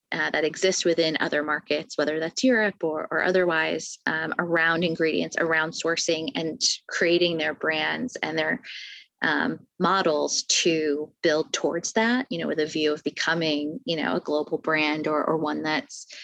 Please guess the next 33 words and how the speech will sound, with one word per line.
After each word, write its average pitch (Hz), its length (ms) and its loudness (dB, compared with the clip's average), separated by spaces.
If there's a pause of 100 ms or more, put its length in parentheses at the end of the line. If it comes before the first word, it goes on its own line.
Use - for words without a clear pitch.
(260)
you 180 120 -4
know, - 60 -8
consumers, 160 800 -2 (920)
you 180 180 2
know, 151 80 -2
can, - 440 -2
can 170 220 -4
feel 160 240 2
good 165 220 2
about, 165 440 0 (180)
um, 165 480 -2 (300)
uh, - 300 -2
purchasing 180 580 0
and, 160 140 0
and 180 120 -12
feel 160 180 0
like 165 160 -2
there 165 140 0
is 165 160 2
a 160 60 4
consistent, - 800 -2 (540)
you 170 80 -6
know, 151 40 -6
sort 160 200 0
of - 20 0
reliable 165 640 2
data 165 640 2
behind, 156 640 -2 (320)
um, - 480 -2
the - 60 -2
claims - 520 0
and, - 300 0 (160)
and 165 320 0